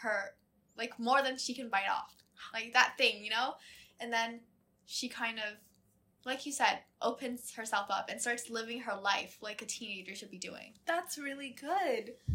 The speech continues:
Speaker 2: I think also, I remember, I think when she's talking to her uncle who comes to visit her, she's like,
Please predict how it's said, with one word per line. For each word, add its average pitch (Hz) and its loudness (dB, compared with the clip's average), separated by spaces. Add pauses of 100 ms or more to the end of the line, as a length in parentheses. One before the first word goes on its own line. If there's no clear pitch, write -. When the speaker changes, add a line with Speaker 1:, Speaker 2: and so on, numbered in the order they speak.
(1700)
Speaker 2:
I 277 -2
think 453 -6
also, 320 -6
I 277 0
remember, 285 -4
I 262 -4
think 381 -8 (180)
when 269 -4
she's 285 -2
talking 277 -2
to - -10
her 262 0
uncle 233 -4
who - -18
comes 240 -6
to 208 -8
visit 240 -8
her, 214 -6
she's 240 -8
like, 240 -8